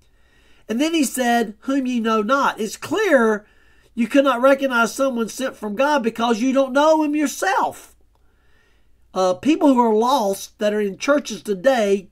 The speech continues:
can sit under false doctrine. But people who are saved today, who the Holy Spirit's working in,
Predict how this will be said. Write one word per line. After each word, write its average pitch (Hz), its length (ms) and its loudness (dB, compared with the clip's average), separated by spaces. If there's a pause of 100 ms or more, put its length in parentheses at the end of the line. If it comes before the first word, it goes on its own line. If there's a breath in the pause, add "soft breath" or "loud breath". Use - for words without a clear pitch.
(160)
can 202 180 -6
sit 320 460 -4
under 220 320 -2
false 269 500 -4
doctrine. 151 920 -2 (420 soft breath)
But 214 180 -8
people 294 360 0
who 220 160 4
are 196 180 0
saved 302 600 0
today, 160 440 -8
who 170 80 -6
the 180 140 -4
Holy 247 260 -4
Spirit's 247 400 -10
working 262 460 0
in, 180 240 -10